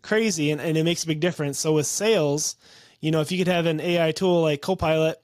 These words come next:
summarize the meeting you had with someone and, and, you know, remember important personal details, that's really gonna help your sales, I think, you know. So all that to say,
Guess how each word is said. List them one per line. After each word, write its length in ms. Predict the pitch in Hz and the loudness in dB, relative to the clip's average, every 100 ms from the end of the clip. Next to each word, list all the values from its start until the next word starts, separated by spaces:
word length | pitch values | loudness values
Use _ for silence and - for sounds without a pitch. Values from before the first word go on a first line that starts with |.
| _ | _
summarize 760 | - 185 175 170 170 170 - - _ _ _ _ | -6 -2 0 2 2 0 -2 -10 _ _ _ _
the 80 | 147 | -4
meeting 240 | 156 190 180 | -2 0 0
you 120 | 151 | 0
had 200 | 151 156 | 0 0
with 100 | 139 | -2
someone 300 | 156 151 147 | -2 0 0
and, 180 | 147 147 | 0 -2
and, 220 | 156 147 | -2 0
you 80 | 151 | 0
know, 120 | 147 | 0
remember 580 | 147 156 165 165 147 143 | 2 0 2 0 0 -4
important 420 | - 156 165 156 156 | -12 -4 -2 -2 -2
personal 300 | 175 165 147 | -4 -4 -4
details, 400 | 151 147 139 143 | -4 -2 -2 -2
that's 180 | 160 | -2
really 180 | 175 156 | 0 0
gonna 280 | 143 135 127 _ - - _ | 0 -2 -6 _ -20 -20 _
help 200 | 165 160 | -6 -4
your 80 | 135 | -6
sales, 480 | - 160 165 143 - | -2 0 0 0 -4
I 100 | 147 | -6
think, 440 | 127 135 131 - _ | -4 -4 -4 -8 _
you 160 | - 143 | -4 -2
know. 300 | 135 127 - - - | 0 -2 -6 -14 -14
So 320 | - 180 160 - - - _ - | -2 0 0 -4 -20 -20 _ -4
all 100 | 208 | 0
that 160 | 208 | 0
to 80 | 175 | -2
say, 380 | 160 165 151 143 | -2 0 0 -2